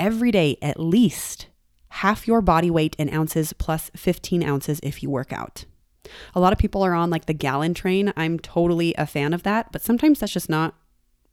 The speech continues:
realistic for people. That's not what they wanna shoot for. So I would say minimum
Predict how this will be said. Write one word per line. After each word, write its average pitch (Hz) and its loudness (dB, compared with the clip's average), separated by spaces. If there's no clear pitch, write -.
realistic 170 -2
for 240 -2
people. 233 -2
That's 175 -2
not 156 -2
what - -8
they 160 -2
wanna 147 -2
shoot - -6
for. 208 -2
So - 0
I 190 0
would 240 0
say 160 0
minimum 156 2